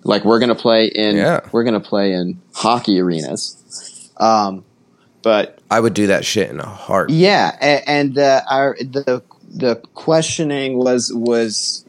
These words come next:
Speaker 1: uh, like, where are we gonna be billed and blah, blah, blah, and what are we gonna get paid? And then by the time that was even gonna come out of my mouth, I was like, "You know what? That, it doesn't fucking matter."
Speaker 2: It's irrelevant.
Speaker 1: It
Speaker 2: It
Speaker 1: does
Speaker 2: doesn't
Speaker 1: not
Speaker 2: matter.
Speaker 1: fucking matter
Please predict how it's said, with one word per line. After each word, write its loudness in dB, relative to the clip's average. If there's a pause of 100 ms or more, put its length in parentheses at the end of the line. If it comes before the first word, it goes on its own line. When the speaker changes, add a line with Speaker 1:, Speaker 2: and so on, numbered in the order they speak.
(120)
Speaker 1:
uh, -2
like, 0
where 4
are 2
we 0
gonna -2
be 0
billed 4
and 0
blah, 2
blah, 2
blah, 2
and 2
what 4
are 4
we 2
gonna -2
get -2
paid? 2 (300)
And 4
then 4 (420)
by 2
the 0
time -2 (280)
that -2
was 0
even 0
gonna 0
come -4
out 0
of 0
my 0
mouth, -2 (240)
I 2
was 0
like, 0 (360)
"You 4
know 2
what? 2 (180)
That, 0 (880)
it 4
doesn't 2
fucking -4
matter." 0
Speaker 2:
It's -8
irrelevant. 2
Speaker 1:
It 2
Speaker 2:
It -8
Speaker 1:
does 4
Speaker 2:
doesn't 4
Speaker 1:
not 2
Speaker 2:
matter. -4
Speaker 1:
fucking -2
matter -4